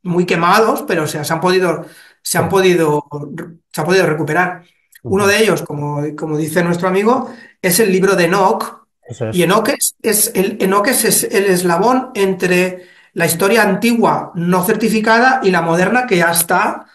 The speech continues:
Speaker 2: Eso es.
Speaker 1: escrita en la Biblia. Entonces, nos habla de que Enoch, que fue pre-, que fue, por cierto, el bisnieto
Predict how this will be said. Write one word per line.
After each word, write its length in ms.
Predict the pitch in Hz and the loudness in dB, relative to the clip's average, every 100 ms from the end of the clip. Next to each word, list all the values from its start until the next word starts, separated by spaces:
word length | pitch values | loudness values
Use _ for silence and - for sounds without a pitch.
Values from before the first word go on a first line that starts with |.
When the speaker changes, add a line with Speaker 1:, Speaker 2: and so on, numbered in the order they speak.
| _ | _
Speaker 2:
Eso 280 | 147 135 156 | -6 -4 -4
es. 200 | 156 - | -6 -4
Speaker 1:
escrita 460 | 139 - 190 - 214 | -6 -4 -6 0 2
en 60 | |
la 100 | 175 | 2
Biblia. 500 | 160 175 151 143 131 - | 2 2 2 -2 -4 -12
Entonces, 380 | - 175 208 - - - - - | -8 -6 -6 -8 -20 -20 -20 -6
nos 300 | 175 180 196 | -2 0 2
habla 220 | 214 226 | 2 4
de 120 | 202 | 2
que 200 | - 175 | 2 2
Enoch, 420 | 175 220 247 - | 4 2 0 -2
que 80 | - | -4
fue 240 | 180 214 214 | -2 0 0
pre-, 280 | 185 - - | -2 -4 -6
que 140 | 156 | -6
fue, 260 | 139 214 208 | -2 -2 0
por 260 | 156 151 | -2 -4
cierto, 460 | - 214 - 185 147 | -2 -2 -2 -2 -4
el 120 | 165 | -4
bisnieto 720 | 165 147 185 220 226 165 139 | -4 -4 0 0 0 -2 -4